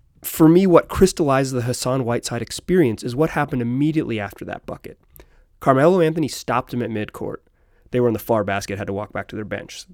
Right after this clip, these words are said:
Bulls call a timeout. And, and before they get back to the bench,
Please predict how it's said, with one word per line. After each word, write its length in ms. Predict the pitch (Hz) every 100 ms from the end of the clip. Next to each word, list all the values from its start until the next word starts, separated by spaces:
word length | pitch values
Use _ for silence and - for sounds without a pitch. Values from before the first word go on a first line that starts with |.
| -
Bulls 160 | 104
call 200 | - 107
a 20 | -
timeout. 360 | - 101 -
And, 180 | 117 110 -
and 320 | 113 110 -
before 220 | - 147
they 80 | 160
get 80 | 147
back 140 | 131
to 80 | 117
the 60 | -
bench, 240 | -